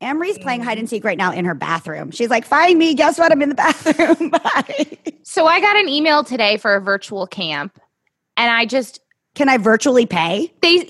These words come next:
Speaker 2: yeah, they said that they, half of the day is spent outside. How the fuck do you do that in a virtual camp?
Speaker 1: Do you take, does the kid take the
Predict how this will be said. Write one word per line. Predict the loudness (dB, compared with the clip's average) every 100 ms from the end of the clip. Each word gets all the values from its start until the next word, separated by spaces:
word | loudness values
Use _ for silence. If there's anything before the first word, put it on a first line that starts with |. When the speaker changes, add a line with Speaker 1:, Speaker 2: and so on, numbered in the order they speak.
| 0
Speaker 2:
yeah, | 0 2
they | 2 2
said | 2 2
that | 0 2
they, | 2 0 -8 -6
half | 2 2 2
of | -4 -4
the | -4
day | 0 2 0
is | -2
spent | -6 -4 -2 0
outside. | -2 0 2 2 0 -6 _
How | 0 4 4
the | 2
fuck | 0 0 0
do | -4
you | -2
do | -2 0
that | 0 0 -2
in | -4
a |
virtual | -4 -6 -6 -8
camp? | -8 -10 -10 -12 _ _ _ _ _ 2
Speaker 1:
Do | 4
you | 6
take, | 4 2 2
does | 0 2
the |
kid | 0 0 2
take | 0
the | -2